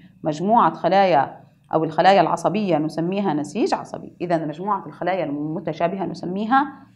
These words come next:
نسيج. ماذا نسميها؟ نسيج. مجموعة مجمو-، خلية مع خلية تسمى خلايا. مجموعة الخلايا مع بعضها البعض نسميها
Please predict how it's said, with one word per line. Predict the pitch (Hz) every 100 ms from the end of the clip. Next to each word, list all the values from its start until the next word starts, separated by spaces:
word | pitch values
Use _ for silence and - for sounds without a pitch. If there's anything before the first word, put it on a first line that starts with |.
| -
نسيج. | 185 170 165 240 233 165 - - -
ماذا | 156 151
نسميها؟ | 160 - 160 160 165 214 294 302 - _ -
نسيج. | 165 165 214 185 147 - - _ _ _ _ _ _ _ _ _ _ _ _ _ _ _ _ -
مجموعة | 202 240 254 208 180 - - _ -
مجمو-، | - 180 208 - -
خلية | - 220 233 240 185
مع | 180 202
خلية | - 196 269
تسمى | 359 214 226 240
خلايا. | 202 - 143 135 - - _ _ _ -
مجموعة | 175 170 233 302 220 165
الخلايا | 160 - 185 208
مع | 180 160
بعضها | 180 190 190
البعض | 165 175 233 202
نسميها | 175 175 202 214 233 -